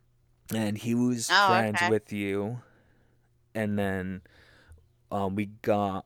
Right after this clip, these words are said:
Speaker 1: on a lobby on G T A,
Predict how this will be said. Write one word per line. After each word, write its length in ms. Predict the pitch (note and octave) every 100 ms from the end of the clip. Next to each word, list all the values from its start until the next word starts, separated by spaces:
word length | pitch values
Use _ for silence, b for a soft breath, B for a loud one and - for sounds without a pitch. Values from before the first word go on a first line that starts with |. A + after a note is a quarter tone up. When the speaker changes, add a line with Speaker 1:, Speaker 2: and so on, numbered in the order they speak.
| -
Speaker 1:
on 280 | G2+ G2 F#2
a 300 | F2+ F2 F2
lobby 800 | F#2 F#2 F#2 F#2+ F2+ F2 F2 F2
on 480 | F2+ F2+ F#2 F#2 F2+
G 180 | F2+ F#2
T 280 | - F2 F#2
A, 400 | F2+ - D#2+